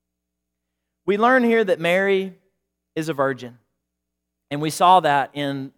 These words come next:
the, a couple of the verses we looked at earlier from Luke and Matthew. This is a foundational conviction of our faith, that there was a virgin birth.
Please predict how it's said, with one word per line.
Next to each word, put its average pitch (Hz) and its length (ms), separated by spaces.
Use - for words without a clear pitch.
the, 127 280
a 127 80
couple 160 320
of 120 120
the 131 60
verses 135 400
we 139 100
looked 139 260
at 120 220
earlier 139 400
from 113 220
Luke 143 380
and 123 140
Matthew. 135 380
This 226 220
is 202 160
a 151 100
foundational 156 800
conviction 131 760
of 123 360
our 127 400
faith, 160 420
that 139 340
there 143 120
was 147 140
a 135 60
virgin 160 560
birth. 185 400